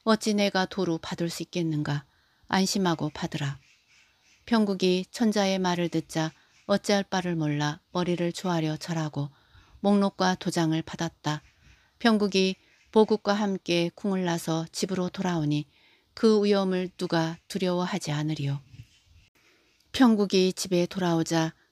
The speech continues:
곧 여자의 옷으로 갈아입고 그 위에 또 조복을 입고 여공을 베었다. 평국이 방에 들어오는 것을 보고 여공이 기뻐서 일어나 자리에 앉으니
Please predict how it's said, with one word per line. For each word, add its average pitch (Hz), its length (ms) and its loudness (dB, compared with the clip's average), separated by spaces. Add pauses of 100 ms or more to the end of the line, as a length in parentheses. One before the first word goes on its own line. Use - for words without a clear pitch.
곧 196 220 2 (160)
여자의 202 360 2
옷으로 175 440 0
갈아입고 160 680 -4 (480)
그 208 260 4
위에 185 280 2 (100)
또 180 220 -2
조복을 185 480 -4
입고 160 400 -2 (360)
여공을 185 440 4
베었다. 165 580 -6 (540)
평국이 180 520 4
방에 190 320 0
들어오는 180 460 -2
것을 165 280 -4
보고 156 360 -2 (460)
여공이 196 400 2
기뻐서 185 480 -4
일어나 165 480 2
자리에 180 320 -2
앉으니 156 520 0